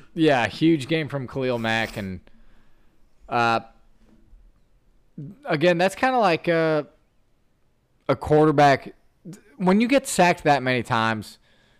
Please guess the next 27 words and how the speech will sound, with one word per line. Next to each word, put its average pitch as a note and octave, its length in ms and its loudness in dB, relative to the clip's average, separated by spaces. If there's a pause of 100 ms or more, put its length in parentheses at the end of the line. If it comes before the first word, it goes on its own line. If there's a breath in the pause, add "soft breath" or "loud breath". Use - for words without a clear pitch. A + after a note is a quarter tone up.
(140)
it's - 160 -12
someone G3+ 260 0
that C#3+ 120 2
doesn't B2+ 240 0
know B2+ 120 0
how A#2+ 100 2
to A2 60 -2
get G#2+ 180 -2
rid G#2+ 120 -2
of G2 60 -4
the F#2 60 -6
ball. F2 420 -2
Daniel A3+ 340 2
Jones E3 340 0
does A#2 180 -2
not C3 160 0
know A#2 120 2
how A2+ 120 2
to A2 80 0
get G#2 160 -2
rid G2+ 120 -2
of F#2 60 -4
the F#2+ 60 -4
ball F2 360 -2 (260 soft breath)
for A2+ 180 -4
the G#2 180 -6
Giants. F#2 540 -4